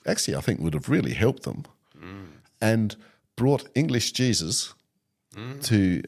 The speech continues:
Speaker 1: African and Asian continents,
Speaker 2: Mm.
Speaker 1: uh, where, as far as I've discovered, he was, he was a Hebrew.
Speaker 2: <laughs> Yeah, he was,
Speaker 1: From
Speaker 2: he
Speaker 1: the
Speaker 2: was
Speaker 1: Middle
Speaker 2: already
Speaker 1: East.
Speaker 2: there.
Speaker 1: Yeah.
Speaker 2: So we, we have this arrogance of being right
Speaker 1: Mm.
Speaker 2: that overcomes the humility that we need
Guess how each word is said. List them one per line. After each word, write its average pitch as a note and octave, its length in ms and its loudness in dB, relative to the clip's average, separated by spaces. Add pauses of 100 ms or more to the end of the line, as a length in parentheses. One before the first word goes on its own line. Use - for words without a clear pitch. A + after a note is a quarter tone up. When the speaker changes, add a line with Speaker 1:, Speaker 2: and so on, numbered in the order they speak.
(140)
Speaker 1:
African G#2+ 380 0
and F#2+ 120 2
Asian F#2+ 320 2
continents, F2 680 -4 (220)
Speaker 2:
Mm. - 40 -20 (380)
Speaker 1:
uh, F2 360 2 (200)
where, G2 460 4 (340)
as - 80 -4
far G#3 280 2
as F#3+ 120 0
I've F3 140 0 (340)
discovered, F3+ 600 -2 (180)
he G#3+ 120 0
was, - 440 -2 (140)
he G#3+ 200 -6
was - 140 -4
a C3 60 4
Hebrew. F2 500 0
Speaker 2:
<laughs> - 80 -16
Yeah, D#3+ 220 6
he D3+ 380 6
was, F3+ 160 6 (280)
Speaker 1:
From B3+ 120 2
Speaker 2:
he G#3+ 60 6
Speaker 1:
the - 60 6
Speaker 2:
was - 100 6
Speaker 1:
Middle D3+ 140 8
Speaker 2:
already - 140 8
Speaker 1:
East. D3 100 4
Speaker 2:
there. - 280 0 (120)
Speaker 1:
Yeah. - 280 2 (160)
Speaker 2:
So F#3 300 6
we, E3 260 8
we D3+ 220 10
have D#3 160 8
this C#3 240 4
arrogance C#3 680 4
of A#2 160 2
being A#2 280 2
right G#2+ 440 2
Speaker 1:
Mm. F#2+ 260 0
Speaker 2:
that A2 100 2
overcomes A#2 580 2
the A#2 100 -2
humility A2 960 2
that G2 220 -6
we G#2 180 -4
need G#2 680 -2